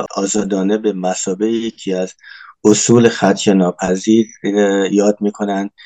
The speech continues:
که دستگاه‌های عریض و طویل دولتی و با بودجه‌های مختلف که صرف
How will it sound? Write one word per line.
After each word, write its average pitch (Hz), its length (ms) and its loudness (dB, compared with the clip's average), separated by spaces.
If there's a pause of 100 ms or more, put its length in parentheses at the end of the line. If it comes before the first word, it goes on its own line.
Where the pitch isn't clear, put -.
(260)
که 98 240 4
دستگاه‌های 95 840 2
عریض 98 440 0
و 95 60 0
طویل 104 540 0
دولتی 95 560 0
و 95 140 -6
با 92 220 -6
بودجه‌های 95 800 0 (400)
مختلف 95 680 4 (400)
که 98 100 0
صرف 110 480 2